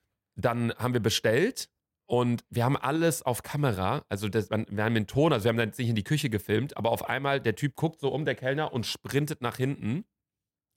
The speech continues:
Wir dachten, es wäre hinten irgendwie so ein Sack Reis umgefallen oder so, aber der Koch hat einen Schlaganfall.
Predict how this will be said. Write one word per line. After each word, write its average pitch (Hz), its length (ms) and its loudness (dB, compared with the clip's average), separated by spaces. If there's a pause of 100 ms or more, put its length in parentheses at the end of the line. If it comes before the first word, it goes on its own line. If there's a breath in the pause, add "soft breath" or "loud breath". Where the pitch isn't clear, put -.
Wir 123 140 0
dachten, 127 240 -4
es 120 120 0
wäre 123 120 2
hinten 127 280 0
irgendwie 123 340 0
so 117 80 0
ein 110 100 2
Sack 110 280 -2
Reis 127 280 -2
umgefallen 107 420 0
oder 104 120 2
so, 110 100 2
aber 101 100 -2
der 104 120 2
Koch 147 240 -4
hat 123 140 -2
einen 110 120 -2
Schlaganfall. 104 680 -2